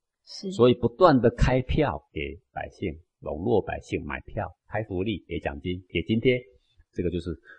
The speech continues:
Speaker 2: 所有政客一贯的伎俩。
Speaker 1: 是。
Speaker 2: 那也才会形成说，今天不是说小小的贫穷的国家不满足。各位，你看，其实贫穷国家很满足。你看那个不丹那小国家，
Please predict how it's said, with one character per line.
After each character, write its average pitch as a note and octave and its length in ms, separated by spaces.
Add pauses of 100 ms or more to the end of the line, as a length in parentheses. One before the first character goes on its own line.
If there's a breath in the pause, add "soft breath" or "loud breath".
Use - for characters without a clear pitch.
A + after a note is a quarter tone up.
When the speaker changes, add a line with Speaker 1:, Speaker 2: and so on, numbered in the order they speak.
Speaker 2:
所 E2+ 200
有 D#2+ 80
政 E2 180
客 E2 140
一 D2+ 60
贯 D2 220
的 - 80 (340)
伎 - 200
俩。 F#2 100 (580)
Speaker 1:
是。 - 280
Speaker 2:
那 B2+ 100
也 F#2 80
才 F2+ 160
会 G#2 100
形 E2+ 200
成 D#2 180
说， E2 260 (380)
今 G#2 120
天 A2+ 120
不 G#2 120
是 F#2+ 180
说 F2+ 180
小 - 320
小 E2 180
的 D2 120 (880)
贫 E2+ 180
穷 D#2+ 180
的 D#2 60
国 D2 180
家 D2+ 240
不 D#2+ 120
满 D2 220
足。 - 220 (140)
各 B2 120
位， A#2 100
你 D#3+ 100
看， G#2+ 220
其 - 180
实 A#2+ 140
贫 G#2 200
穷 G2+ 160
国 G2 160
家 G2+ 160
很 E2 160
满 - 260
足。 F#2 180
你 - 80
看 E3 120
那 E3+ 80
个 D#3+ 120
不 F3 100
丹 D#3+ 260
那 D#3+ 160
小 G2+ 240
国 G#2 240
家， B2+ 240